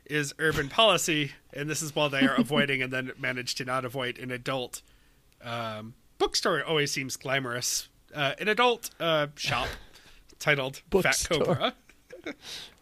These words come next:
Speaker 1: Uh, they go to Button, Luke's sister's thrift shop. Uh, that sounds low rent. It's, I think it sounds like a really nice boutique-y place. Uh,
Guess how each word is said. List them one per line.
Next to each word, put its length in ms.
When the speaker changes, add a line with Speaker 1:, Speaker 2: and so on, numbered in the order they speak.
Speaker 1:
Uh, 880
they 280
go 160
to 80
Button, 460
Luke's 280
sister's 420
thrift 240
shop. 280
Uh, 180
that 160
sounds 480
low 240
rent. 320
It's, 380
I 40
think 160
it 100
sounds 180
like 120
a 60
really 200
nice 180
boutique-y 500
place. 400
Uh, 360